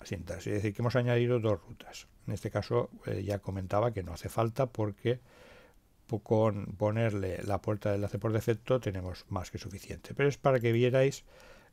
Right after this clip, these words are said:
la sintaxis de la, el comando root. Bien, pero esto tiene una pega. Esta configuración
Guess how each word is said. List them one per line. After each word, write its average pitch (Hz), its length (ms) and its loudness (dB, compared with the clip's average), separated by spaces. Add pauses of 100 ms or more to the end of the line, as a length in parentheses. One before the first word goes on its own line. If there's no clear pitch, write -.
la 117 160 6
sintaxis 110 840 2
de 113 380 0
la, 87 640 -2
el 107 120 -2
comando 92 320 0
root. - 260 -14 (1000)
Bien, 160 200 10 (1500)
pero 139 180 10
esto 160 180 6
tiene 135 180 6
una 113 180 6
pega. 151 220 8
Esta 143 220 4
configuración 147 1040 4